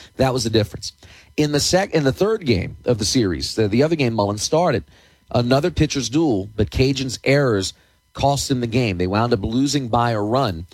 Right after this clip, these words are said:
after they had held the lead two to one in that duel. So if the Cajuns can hold off, uh, can hold off the errors, if they can play sound defensively and also get a few good cracks of the bat, they can beat Mullins. And here's the thing. Mullins is coming off that, that game last night where she threw more than a hundred twenty pitches.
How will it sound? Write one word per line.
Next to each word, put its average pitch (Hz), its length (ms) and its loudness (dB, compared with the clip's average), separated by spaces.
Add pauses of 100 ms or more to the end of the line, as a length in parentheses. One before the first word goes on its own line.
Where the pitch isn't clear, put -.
(200)
after 131 300 0
they 120 100 2
had 104 100 2
held 143 360 0
the 160 80 2
lead 90 320 -4
two 147 180 0
to 117 80 2
one 127 300 0 (100)
in 147 200 0
that 101 220 0
duel. 92 300 -4 (300)
So 123 180 -2
if 101 80 -2
the 98 80 0
Cajuns 180 420 0
can 165 180 0
hold 160 340 0
off, 160 200 0
uh, 135 140 2
can 131 160 -2
hold 147 220 2
off 156 160 -2
the 143 160 0
errors, 95 340 0
if 98 100 -6
they 120 160 2
can 117 320 -2 (340)
play 156 340 0
sound 165 400 0
defensively 127 720 -2 (180)
and 127 100 0
also 165 260 0
get 170 120 0
a 156 40 0
few 165 180 -6
good 143 180 -2
cracks 143 320 0
of 110 60 -4
the 107 60 -2
bat, 139 300 0 (400)
they 165 160 0
can 226 140 -2
beat 180 220 0
Mullins. 147 500 -4 (320)
And 139 160 2
here's 151 240 2
the 127 80 -2
thing. 131 380 0
Mullins 135 440 -2
is 147 120 -6
coming 139 280 0
off 151 260 0
that, 117 280 2
that 117 180 2
game 135 200 0
last 117 280 0
night 143 120 2
where 123 120 0
she 110 120 -6
threw 123 160 -2
more 117 160 0
than 113 100 -2
a 110 40 2
hundred 113 220 -2
twenty 101 220 -6
pitches. 131 420 -2